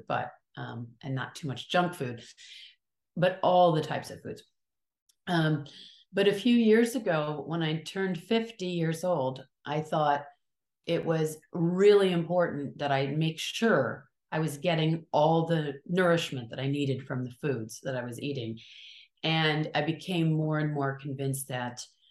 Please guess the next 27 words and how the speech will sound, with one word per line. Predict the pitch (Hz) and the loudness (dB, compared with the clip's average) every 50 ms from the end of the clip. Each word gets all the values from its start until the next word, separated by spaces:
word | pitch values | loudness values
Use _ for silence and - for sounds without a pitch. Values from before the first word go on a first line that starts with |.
| _ _ _ _ _ _ - | _ _ _ _ _ _ -4
I | 135 135 139 | -2 0 0
wasn't | 139 139 139 135 160 165 156 160 165 202 214 220 214 - | 0 -2 -4 -2 0 2 2 2 2 0 -2 -2 -2 -2
getting | 226 226 226 226 226 | -2 -2 0 0 2
enough | 226 226 226 233 240 233 - | 2 2 2 2 0 -2 -2
nutrition | 233 220 220 226 - 240 233 - 240 240 247 233 | -2 -2 -2 -2 -4 -6 -6 -4 -2 -2 -2 -2
from | - 190 185 185 190 196 196 - - | -2 -4 -4 -4 -6 -8 -10 -10 -10
a | 165 | -8
vegetarian | 160 160 160 160 160 - 170 165 160 170 175 175 | -4 -4 -4 -4 -4 -4 -2 -2 0 0 0 0
diet. | 165 151 147 156 175 233 311 - - - - - - - - - - - - _ _ _ _ - | 0 0 0 0 -2 -2 -4 -6 -10 -20 -20 -20 -20 -20 -20 -20 -20 -20 -20 _ _ _ _ -2
And | 190 180 | 0 0
in | - - 214 220 | 4 6 6 6
particular, | 220 208 - - - 285 294 294 - 165 143 139 139 139 139 135 - _ _ _ _ _ _ _ _ _ _ _ _ _ _ _ | 6 4 -2 0 0 0 0 0 0 2 2 2 2 2 0 -4 -8 _ _ _ _ _ _ _ _ _ _ _ _ _ _ _
when | - 180 175 180 180 180 180 | -6 -4 -2 0 0 0 4
women, | 185 190 202 202 196 190 185 180 - - - - - | 6 6 6 8 6 4 4 2 -2 -4 -10 -8 -4
you | 185 175 | -2 0
know, | 165 | 0
get | 160 180 175 175 - - - - | 2 2 2 0 0 -4 -12 -10
to | - 180 | -6 -4
be | 165 180 175 | 0 0 2
about | 170 170 170 180 196 - - | 2 4 4 4 4 2 2
this | - 214 214 - - - | 0 -2 -2 -4 -6 -2
age, | - 170 175 170 165 - - | 0 0 0 0 -2 -4 -4
they | 170 165 | -4 -4
tend | 160 - - - 196 190 190 185 175 | -4 -6 -8 -6 -4 -2 -2 -2 -2
to, | - - 180 170 160 156 156 143 143 - - - _ _ _ _ - | -2 -2 0 0 2 2 0 0 -4 -8 -12 -20 _ _ _ _ -6
um, | - 156 151 147 143 143 143 - - - _ _ - - | -2 0 0 0 0 -2 -4 -6 -8 -12 _ _ -10 -6
begin | 165 196 165 185 190 180 180 170 165 - - | -4 -2 2 2 2 2 2 0 -2 -2 -6